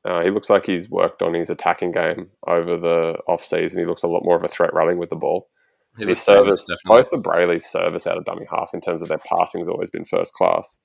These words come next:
Speaker 1: Um, and something that the Knights will probably miss with Jaden as well going forward. But I think there's a chance that McInnes can play time at hooker as well. Um, Trindle can play hooker. I think what I'm sort of starting to notice with what Fitzgibbon's trying to do at the Sharks is he's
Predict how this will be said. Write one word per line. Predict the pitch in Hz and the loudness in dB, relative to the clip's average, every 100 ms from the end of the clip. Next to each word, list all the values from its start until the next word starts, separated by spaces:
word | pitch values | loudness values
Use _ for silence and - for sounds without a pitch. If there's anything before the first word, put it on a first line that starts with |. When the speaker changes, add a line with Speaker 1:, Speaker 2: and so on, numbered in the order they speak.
| _ _ _ _ - | _ _ _ _ -10
Speaker 1:
Um, | 50 50 50 | -6 -6 -6
and | 92 | -4
something | - 92 90 | 0 0 -2
that | - | -4
the | |
Knights | 85 87 - | -2 -4 -4
will | |
probably | 90 92 85 | -4 -2 -2
miss | 85 - | -4 -8
with | 80 | -4
Jaden | 90 87 87 | 0 0 0
as | 87 | -2
well | 92 87 | 0 0
going | 87 90 | 0 -4
forward. | - 87 90 | -2 -2 -2
But | 85 - _ _ _ _ _ _ _ _ _ | -4 -6 _ _ _ _ _ _ _ _ _
I | 123 | -6
think | - 151 135 - - - - _ _ _ _ _ _ _ | -2 -2 -2 -8 -20 -20 -20 _ _ _ _ _ _ _
there's | 110 101 | -8 -6
a | |
chance | 98 - 104 107 - | -4 0 0 0 -4
that | 95 | -8
McInnes | 92 - 95 - | -8 -6 -4 -4
can | 104 | -6
play | - 95 | -2 -2
time | - 95 92 | 0 -4 -4
at | - | -4
hooker | 101 101 95 | -6 -4 -6
as | 90 | -2
well. | 92 92 95 92 _ - | 0 0 0 -4 _ -12
Um, | 87 87 87 85 _ | -8 -6 -8 -12 _
Trindle | - 95 95 92 | -4 -2 -2 -4
can | 95 | -6
play | - 92 | -2 -2
hooker. | 90 92 90 90 - _ _ _ _ _ _ _ | -2 -4 -2 -2 -6 _ _ _ _ _ _ _
I | |
think | - 147 | -4 -2
what | - - _ _ _ - | -2 -4 _ _ _ -10
I'm | 98 | -8
sort | - 113 | -2 0
of | 104 | 0
starting | 95 87 | 0 0
to | 85 | 0
notice | 90 92 - | 0 0 -2
with | 85 | -6
what | 95 - | -8 -6
Fitzgibbon's | 95 - 87 - | -10 -8 -8 -8
trying | - 87 | -4 -4
to | 90 | -4
do | 90 | -6
at | - | -6
the | |
Sharks | - 92 101 - | -2 2 0 -2
is | 87 | -10
he's | 85 - | -10 -12